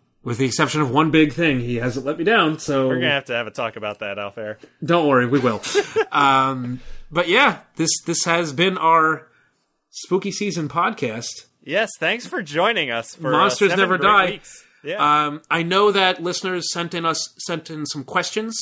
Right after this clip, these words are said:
Speaker 1: um, but there were a lot of questions and a few that we really need to think on. So we are actually gonna do a bonus episode where we, you know, basically recap everything we talked about.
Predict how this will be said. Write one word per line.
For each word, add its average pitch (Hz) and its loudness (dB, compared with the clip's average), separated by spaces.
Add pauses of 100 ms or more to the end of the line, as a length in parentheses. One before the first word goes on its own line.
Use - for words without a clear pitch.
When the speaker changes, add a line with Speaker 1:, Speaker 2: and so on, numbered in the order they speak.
(360)
Speaker 1:
um, 123 -2
but 131 -4
there 131 -4
were 131 0
a 120 -2
lot 135 0
of 175 -6
questions 202 -8
and 123 -8 (120)
a 123 -10
few 165 -6
that 156 -4
we 131 -4
really 135 -2
need 143 -4
to 131 -10
think 160 -8
on. 175 -4 (160)
So - -6
we 156 0
are 175 2
actually 185 -2
gonna 175 -2
do 165 -2
a 156 -2
bonus 160 -2
episode 127 -4
where 123 -4
we, 127 -4
you 123 -4
know, 123 -4
basically 131 -4
recap 147 -4
everything 135 -6
we 127 -6
talked 139 -8
about. 127 -4